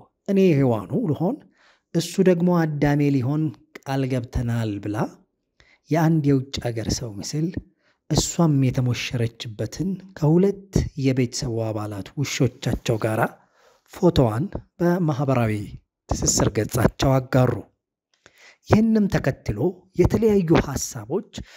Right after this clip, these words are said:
አንዴ ከዚህ አንዴ ከዛ ሲነሱበት ስንሰማ ቆይተናል። ታዲያ ይህ የውጭ አገር ሰው ማይክል ላምባ ይባላል። በማህበራዊ ሚዲያ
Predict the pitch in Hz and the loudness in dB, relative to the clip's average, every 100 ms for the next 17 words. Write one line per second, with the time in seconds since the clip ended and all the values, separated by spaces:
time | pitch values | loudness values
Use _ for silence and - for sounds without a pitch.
0 | - - 131 120 117 110 92 160 202 - | -20 -8 -6 -4 -6 -6 -2 2 2 0
1 | - _ 156 170 165 156 143 117 110 117 | -12 _ 0 2 2 2 0 0 -2 -4
2 | 104 - - - 139 123 117 - - - | -4 -10 -4 2 4 4 2 0 -6 -4
3 | 185 - - - _ - - 208 190 170 | -2 0 -2 -8 _ -12 -4 -2 0 0
4 | 123 127 - 147 147 127 104 101 _ _ | 0 -4 -4 0 0 0 -6 -10 _ _
5 | _ _ _ _ _ _ _ _ _ - | _ _ _ _ _ _ _ _ _ -18
6 | - - - - - 220 190 185 185 - | -14 -14 -14 -4 0 4 4 4 -2 -12
7 | _ _ 180 185 - - - - _ _ | _ _ 4 4 2 -6 -10 -12 _ _
8 | _ _ _ _ _ _ _ 170 143 - | _ _ _ _ _ _ _ 4 4 2
9 | 127 113 107 - 160 247 - - - - | -4 -2 -4 -4 -2 -2 -6 -20 -20 -4
10 | 165 175 175 170 147 127 113 101 139 131 | 0 0 2 4 4 2 0 -4 -6 -4
11 | 131 110 90 - _ _ _ - 190 185 | -4 -4 -6 -14 _ _ _ -2 0 2
12 | 165 139 135 123 107 98 110 113 | 2 2 2 2 0 -6 -8 -4